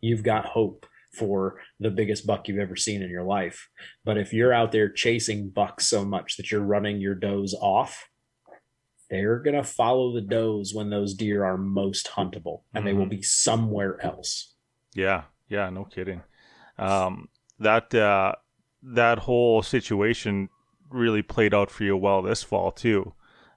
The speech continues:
Speaker 2: Um, at the start of the podcast there, you're, you're sharing some photos, or before we started the podcast, you shared a couple photos th-, of the buck you were able to harvest this fall. And, and, uh, you'd said you only captured one trail camera photo of that,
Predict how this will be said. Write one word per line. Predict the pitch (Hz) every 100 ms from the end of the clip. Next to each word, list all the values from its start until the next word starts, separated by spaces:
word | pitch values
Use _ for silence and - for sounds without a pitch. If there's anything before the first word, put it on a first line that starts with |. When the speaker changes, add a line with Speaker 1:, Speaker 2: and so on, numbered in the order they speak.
| -
Speaker 2:
Um, | 90 87 87 90 - 110
at | 104
the | 101
start | 110
of | 95
the | 87
podcast | 98 98 110 101 98
there, | 107 95
you're, | 95 98 101 -
you're | 110 101 92 - - -
sharing | - 104 98
some | 110 95
photos, | - 110 104 101 98
or | 117 98
before | - 104 - 175
we | 117
started | 101 95
the | 95
podcast, | 95 95 - 98 -
you |
shared | 90 104 92
a |
couple | 101 98
photos | - 95 95 92
th-, | 90 -
of | 110 90
the | 95
buck | 85 98 92 -
you | 95
were | 95
able | 95 95
to | 104 95
harvest | 101 92 98
this | 107 -
fall. | - 98 98 104
And, | 101 - _ - - _
and, | - 95 90 90
uh, | 92 90 95
you'd | 98 95
said | - 185 120
you | 117
only | 113 110
captured | - 110 113 - 101
one | 95 113 113 110 101
trail | - 110 107
camera | - 104 98 95
photo | 110 98 95
of | 95
that, | 90 95